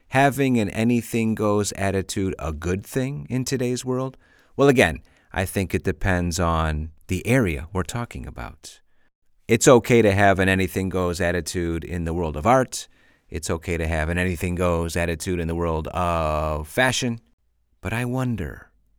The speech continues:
hmm, I need to ponder that. I wonder. Please repeat. I wonder. I need to ponder that. I wonder.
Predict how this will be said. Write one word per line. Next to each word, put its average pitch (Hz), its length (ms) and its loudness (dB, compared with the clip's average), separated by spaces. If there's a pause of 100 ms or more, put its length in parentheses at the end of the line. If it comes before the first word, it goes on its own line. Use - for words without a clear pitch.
(220)
hmm, 90 580 -4 (600)
I 98 120 -2
need 120 160 4
to 107 100 -8
ponder 104 520 -4
that. - 360 -10
I 104 160 -4
wonder. 101 400 -6
Please 160 320 2
repeat. 143 320 2 (240)
I 156 220 2
wonder. 139 600 4
I 110 140 4
need 127 220 6
to 120 120 -2
ponder 110 500 -2
that. 73 420 -8
I 147 220 0
wonder. 120 760 -2